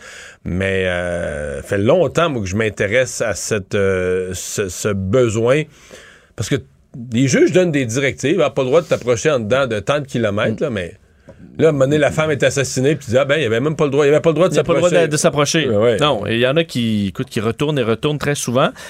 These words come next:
Speaker 2: Et là, quand même, je trouve le système est quand, est assez brillant parce qu'il y a une zone de préalerte. Euh, d'ailleurs, il faut que la victime soit, euh, soit consentante d'avoir cet appareil-là. Fait, elle, c'est sur son téléphone. Euh, l'autre, c'est, c'est à la cheville. Et, euh, surveillé vingt-quatre heures sur vingt-quatre par une compagnie privée. Et lorsqu'il entre dans une certaine zone de préalerte,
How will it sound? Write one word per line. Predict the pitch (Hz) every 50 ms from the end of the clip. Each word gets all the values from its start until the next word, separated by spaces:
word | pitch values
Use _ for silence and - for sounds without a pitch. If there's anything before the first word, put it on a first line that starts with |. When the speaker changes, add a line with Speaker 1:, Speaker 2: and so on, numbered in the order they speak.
| - -
Speaker 2:
Et | 131
là, | 160 247
quand | 262 247 226
même, | 240 285 247
je | -
trouve | - 220 202
le | 196 175
système | - - - - 233 247
est | 226
quand, | 185 190 156 151
est | 151 147 147 143 -
assez | 156 - - 208
brillant | 185 151 139 156 220 285
parce | 220 165 -
qu'il | -
y | 160
a | 156
une | 143
zone | 143 240 277 277
de | 180
préalerte. | - - - 196 214 196 165 151 165 190 180 - - - - - - - - - - - _ -
Euh, | 104 107
d'ailleurs, | 110 127 147 180 185
il |
faut | - 165
que | - -
la | 165
victime | 151 147 143 - - 202 208 -
soit, | - - 139 151 151
euh, | 165 160 147 131 120 113 110
soit | - - - 123 113
consentante | - 123 120 113 - 123 101 95 - 143 143 151 143
d'avoir | 131 113 107 120 117
cet | - 127 110 -
appareil-là. | 113 - 113 107 113 107 101 101 143 190
Fait, | - - 143
elle, | 156 175
c'est | 165 -
sur | 143 - 151 -
son | - 147 131
téléphone. | - 147 131 117 - - 165 190 208 220 202 - - - - - -
Euh, | 127 123 123
l'autre, | 120 127 151 170 170 151 -
c'est, | - - 127 120 113
c'est | - - 131
à | 120 117 117
la | 113 104
cheville. | - - - 170 175 214 254 269 - - - - - - _ -
Et, | 131 143 143 139
euh, | 131
surveillé | - - 165 139 156 180
vingt-quatre | 180 175 170 160 165 147 -
heures | 180 190 -
sur | - 156
vingt-quatre | 139 139 127 117 - 170 180 175
par | - 151 139 143
une | 135
compagnie | 131 - 143 135 143 135 147 165
privée. | - 143 135 123 160 254 269
Et | 160
lorsqu'il | 151 214 277 - - - 202 196
entre | 233 277 254
dans | 226 190
une | 170 165 170
certaine | 160 - 277 269 - - 233 202
zone | 165 170 233 302 262
de | 185
préalerte, | - 165 185 214 196 165 156 175 247 320 - - -